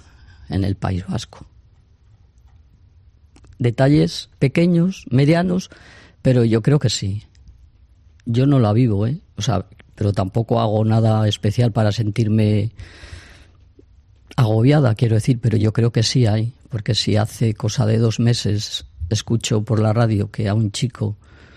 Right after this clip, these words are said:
que creo que era militante del P P pasaba por la cuchillería y fueron a por él, pues eso no es normal. Todavía no está normalizado esto. Y yo creo que queda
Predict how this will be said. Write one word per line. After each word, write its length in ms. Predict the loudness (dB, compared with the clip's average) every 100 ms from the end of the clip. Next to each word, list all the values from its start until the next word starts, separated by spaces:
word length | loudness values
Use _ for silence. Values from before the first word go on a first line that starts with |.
| -20 -20 _ _ -8
que 160 | -4 0
creo 200 | 0 2
que 120 | 0
era 120 | 0
militante 600 | 0 0 0 0 0 2
del 180 | 0 0
P 160 | -2 -2
P 340 | 0 -2 -2 -12 _ _ _ -20 -20 -20 -8
pasaba 400 | -4 -2 -2 -2
por 120 | -2
la 100 | -2
cuchillería 840 | -2 -4 0 2 2 2 2 -2 -10 -20 -20 -20 -20 _ _ _
y 320 | 0 2 2
fueron 320 | 2 0 2 0
a 100 | 0
por 160 | 0
él, 200 | 0 -2 -10 -18 -14 -14 -18 _
pues 420 | -8 -8 -8 -12 -16 _ -20 _ _ _ -6
eso 260 | -2 0
no 240 | 2 4 2
es 180 | 2 -2
normal. 460 | 0 0 0 -2 -8 -20 -20 _ _ _
Todavía 460 | -4 -2 -2 -2 0
no 180 | 0 -2
está 420 | -4 -2 -2 -2
normalizado 760 | -2 0 0 0 0 0 -2
esto. 280 | -4 -6 -16 -20 -20 -20 -20 -20 _ _ _ _ _ _ -4
Y 80 |
yo 100 | -2 0
creo 200 | 0 0
que 120 | -2
queda 520 | 0 0 2 0